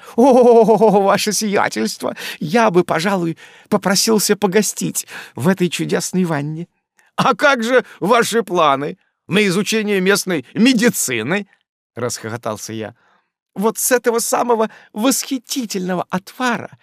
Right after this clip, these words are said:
я бы и начал осваивать сию науку практическим путём», ответно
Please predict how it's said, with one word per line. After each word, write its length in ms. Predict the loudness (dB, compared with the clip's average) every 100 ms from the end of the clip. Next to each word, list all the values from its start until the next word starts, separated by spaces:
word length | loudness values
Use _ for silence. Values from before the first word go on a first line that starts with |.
| _ _ -8
я 240 | -2 0
бы 140 | 2 0
и 200 | 0 -2
начал 580 | 0 -2 -4 -6 -12 -4
осваивать 680 | -4 -2 -2 -2 -4 -10 -16 -10
сию 380 | -8 -6 -4 -4
науку 520 | -2 -2 -2 -4 -6 _
практическим 800 | -4 -4 -6 -8 -6 -8 -8 -8
путём», 560 | -8 -10 -4 -4 -4 -12 _ _ _ _
ответно 600 | -8 -8 -8 -10 -10 -14